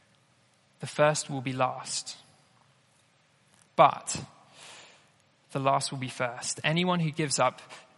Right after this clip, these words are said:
everything to follow Jesus, to place him as the one with supreme value in our lives. Anyone who's willing to receive the kingdom like a little child, anyone who does that will be first. That is, enjoy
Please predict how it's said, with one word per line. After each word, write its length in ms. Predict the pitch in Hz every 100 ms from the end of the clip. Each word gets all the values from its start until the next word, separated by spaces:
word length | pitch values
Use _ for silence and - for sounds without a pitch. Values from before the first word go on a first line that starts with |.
| -
everything 420 | 160 143 - 123
to 100 | 131
follow 280 | - 143 139
Jesus, 380 | 139 135 120 -
to 80 | 143
place 280 | 143 135
him 380 | - 180 165 123
as 360 | 127 - - - - _ _ -
the 100 | 139
one 180 | 139 139
with 140 | 127
supreme 480 | - 131 - 143 139
value 280 | 139 127 127
in 100 | 127
our 120 | 127
lives. 540 | 123 135 - - - - _ _ _ _ _ _ _ _ _ _ _ _ _ _ -
Anyone 340 | 165 175 175
who's 160 | 151 151
willing 280 | 156 143
to 100 | 131
receive 460 | 131 131 - 170 160
the 180 | 147 135
kingdom 400 | - 147 131 123
like 180 | 127 -
a 60 |
little 260 | 131 151 147
child, 260 | 143 123
anyone 360 | 139 160 175 170
who 140 | 143
does 260 | 135 147 135
that 200 | 131 123
will 80 | 127
be 120 | 127
first. 800 | - 143 120 - - - - - - - - - - - - - - - -
That 160 | - 151
is, 160 | 143 127
enjoy 560 | 131 151 147 139 127